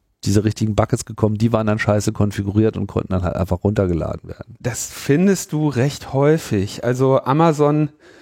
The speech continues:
Speaker 2: äh, oder das, also es ist ein relativ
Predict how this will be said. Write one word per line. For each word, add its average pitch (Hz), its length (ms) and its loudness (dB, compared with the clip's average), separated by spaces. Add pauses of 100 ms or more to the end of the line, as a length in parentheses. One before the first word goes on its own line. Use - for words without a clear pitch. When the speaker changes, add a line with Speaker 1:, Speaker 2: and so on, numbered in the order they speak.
(400)
Speaker 2:
äh, - 140 -6
oder 127 240 2
das, 127 240 -4
also 139 140 -6
es - 160 -8
ist - 80 -12
ein 131 180 -10
relativ 143 1040 -2